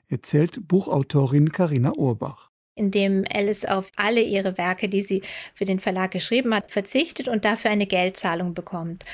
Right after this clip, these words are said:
Speaker 2: Und die, diese Geldzahlung brauchte sie natürlich ganz, ganz dringend. Also es waren, glaube ich, tausend Reichsmark, die ihr natürlich halfen, aus Österreich rauszukommen.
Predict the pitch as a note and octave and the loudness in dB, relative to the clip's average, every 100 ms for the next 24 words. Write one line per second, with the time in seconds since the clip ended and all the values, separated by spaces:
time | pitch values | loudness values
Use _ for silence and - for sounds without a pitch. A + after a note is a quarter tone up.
0 | - - - - G#3 G#3 G#3 G3+ G3 F#3+ | -14 -14 -10 -2 0 2 2 2 2 2
1 | G3 G#3+ - B3 A3 G3+ F#3+ G3+ G#3+ A3 | 2 0 0 0 0 0 0 0 0 0
2 | F#3+ G#3+ G#3+ F#3+ G3 - F#3+ - G3 A#3 | 2 2 0 0 -2 0 -2 -2 -2 -2
3 | D4+ G3+ G3 F#3+ F#3+ F#3 F3 F#3+ - - | -2 -4 -4 -2 -2 -2 -4 -8 -10 -4
4 | F#3+ F#3+ G3 F3+ G3+ - B3 B3 - - | -2 -2 -4 -4 -4 -4 -2 -4 -6 -14
5 | - - - A3 A3 A3 - - G#3+ G3+ | -14 -8 -2 2 2 0 -2 -2 0 2
6 | G3+ G#3+ G3+ G3+ F#3+ G#3 A3+ G#3+ G#3 - | 2 0 0 0 2 2 2 4 2 2
7 | G3+ - G3+ F#3+ F#3+ F#3+ E3+ E3+ - F#3 | 0 0 -2 0 0 0 -2 -4 -6 -8
8 | - F3+ | -6 -6